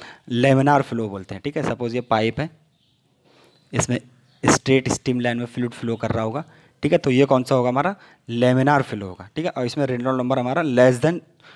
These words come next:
टू थाउजेंड होगा, ठीक है। और वहीं अगर टर्बुलेंट फ्लो की बात करूँ, ठीक है, तो सपोज ये पाइप है,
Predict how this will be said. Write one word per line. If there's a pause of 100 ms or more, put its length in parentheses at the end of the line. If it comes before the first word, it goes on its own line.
(240)
टू
थाउजेंड
होगा,
ठीक
है। (560)
और
वहीं
अगर (1160)
टर्बुलेंट
फ्लो
की
बात
करूँ, (300)
ठीक
है,
तो
सपोज
ये
पाइप
है,